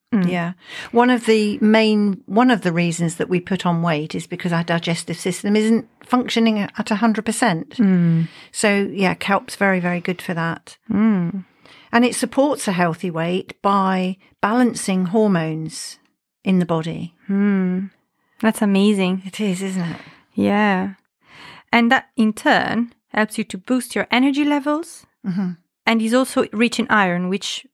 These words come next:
Speaker 1: lots of women often lack on
Speaker 2: Yes.
Speaker 1: some, on one way, in one way or another.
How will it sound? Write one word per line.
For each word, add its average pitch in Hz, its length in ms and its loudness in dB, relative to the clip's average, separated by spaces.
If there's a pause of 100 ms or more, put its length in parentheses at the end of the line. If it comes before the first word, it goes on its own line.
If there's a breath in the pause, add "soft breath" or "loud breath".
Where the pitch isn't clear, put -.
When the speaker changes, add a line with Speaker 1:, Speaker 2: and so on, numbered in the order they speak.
(120)
Speaker 1:
lots 202 320 0
of 196 80 -4
women 190 300 0
often 190 640 -2 (300)
lack 196 540 -4 (140)
on 202 100 2
Speaker 2:
Yes. 185 100 2
Speaker 1:
some, 190 380 2
on 196 220 0
one 185 180 2
way, 190 120 4
in 208 160 2
one 190 140 2
way 185 120 2
or 185 80 2
another. 180 460 0